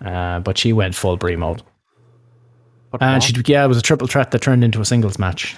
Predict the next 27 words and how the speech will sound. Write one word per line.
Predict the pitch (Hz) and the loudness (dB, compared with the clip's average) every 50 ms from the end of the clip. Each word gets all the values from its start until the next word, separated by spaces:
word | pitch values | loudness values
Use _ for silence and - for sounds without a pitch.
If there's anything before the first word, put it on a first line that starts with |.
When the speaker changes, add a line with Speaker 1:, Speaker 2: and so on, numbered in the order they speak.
| - | -8
Speaker 1:
basically, | - 107 87 - - 104 92 | -6 -4 -4 -2 -2 -2 0
that | 92 92 92 | 0 -2 -2
to | - | -4
carry | - - 104 95 92 90 | -4 -2 -2 0 0 0
her | 90 87 | -2 0
out. | 90 92 95 - - - - - _ _ _ _ _ - - _ _ - _ _ _ _ _ _ - | 0 -2 -2 -4 -8 -18 -20 -20 _ _ _ _ _ -20 -20 _ _ -20 _ _ _ _ _ _ -8
Speaker 2:
Oh, | 117 113 110 | -6 -6 -4
she | - - 110 | -4 -4 -4
gone, | - 113 110 123 120 | -2 -2 0 0 2
Speaker 1:
Not | 156 151 | 2 0
Speaker 2:
was | - | 0
she? | - - | 2 2
Speaker 1:
good. | - 120 - _ _ _ _ _ _ _ - _ _ _ - | 0 0 0 _ _ _ _ _ _ _ -20 _ _ _ 0
Yeah, | 139 123 107 | 2 2 2
but | 104 - | 2 0
she | - 127 | 0 2
was | 123 120 - | 2 0 2
fine. | - 135 135 135 123 117 107 | 2 2 4 4 4 4 2
They | 101 - 104 | 2 0 -2
checked | - - 107 - - | 0 0 -2 -2 -2
her | 104 | -4
backstage | 95 92 92 - - 90 85 87 | -4 -4 -4 -4 -4 -4 -4 -4
and | 85 80 | -4 -6
she | - 87 | -8 -8
was | 87 - | -8 -8
fine, | - - 82 90 87 82 | -8 -8 -8 -8 -8 -8
but, | - - 95 | -8 -10 -12